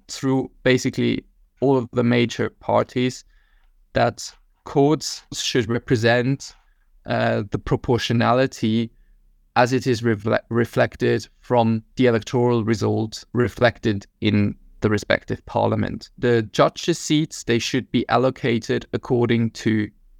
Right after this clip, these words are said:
uh, party seats, which are also in the parliament. My own views about it, um, somewhat mixed, I'd say, because obviously it's very easy to attack that kind of system, and we get criticized a lot for it by,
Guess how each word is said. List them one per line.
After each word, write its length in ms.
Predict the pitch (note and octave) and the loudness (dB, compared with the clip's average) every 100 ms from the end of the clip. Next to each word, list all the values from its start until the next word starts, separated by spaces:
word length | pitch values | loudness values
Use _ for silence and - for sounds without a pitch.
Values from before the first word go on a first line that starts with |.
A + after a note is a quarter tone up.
| - | -6
uh, 240 | G#2+ G2 | -2 -2
party 500 | G2+ - A2+ A#2 - | -4 2 2 2 -2
seats, 520 | A2 A#2 A2 - - - _ - - | -2 0 0 -2 -14 -16 _ -16 -4
which 260 | A#2 - | -2 0
are 140 | A#2 A2 | 0 0
also 320 | A2 - A2 | -2 -4 -4
in 120 | A#2 | -2
the 80 | A2+ | -4
parliament. 640 | - C#3+ A#2+ G#2 - - - | 2 2 2 -2 -6 -10 -2
My 140 | C#3 | 2
own 160 | E3+ D#3 | 2 0
views 280 | D3 G#3+ G#3+ | -2 0 2
about 380 | D#3+ C#3 C#3 | 4 2 2
it, 240 | E3 E3+ - - | -2 -2 -2 0
um, 400 | B2+ B2+ B2+ - | 0 0 -4 -8
somewhat 460 | - - F3+ F#3 - | -8 0 4 4 0
mixed, 560 | - B2+ F#3 - - - | -6 -2 -2 -4 -14 -6
I'd 260 | E3+ F3 - | -2 -2 0
say, 360 | F3 F3 G3+ G3+ _ | 2 4 2 -2 _
because 520 | - - C#3 C3 A#2+ - | -6 -2 0 0 -4 -4
obviously 400 | C#3+ D3 C3+ C3 | 0 0 0 0
it's 140 | A#2+ - | -2 0
very 420 | B2+ B2 B2 - - | 2 2 2 -4 -6
easy 380 | B2+ B2+ B2 | -4 -2 -2
to 180 | - B2 - | -2 -4 -4
attack 320 | - G2 - - _ _ - - | -4 -6 -6 -10 _ _ -20 -6
that 220 | - - | -6 -6
kind 260 | - A2+ A2 | -4 0 0
of 80 | |
system, 400 | - A#2+ - A#2 | -2 -6 -2 -2
and 260 | A2 G#2+ G#2 | 0 -2 -2
we 120 | A#2 | -2
get 420 | G#2+ B2+ - _ - - | 4 2 2 _ -20 -4
criticized 920 | D#3+ - C#3+ - G#2 G#2+ A2 - - | -2 0 -2 2 2 2 -2 -10 -8
a 80 | A#2+ | -2
lot 280 | A#2+ A#2 - | 2 2 0
for 280 | - A#2 A2 | -4 0 2
it 260 | B2 - _ | 0 -6 _
by, 360 | A2+ A2 G#2+ | -2 0 -2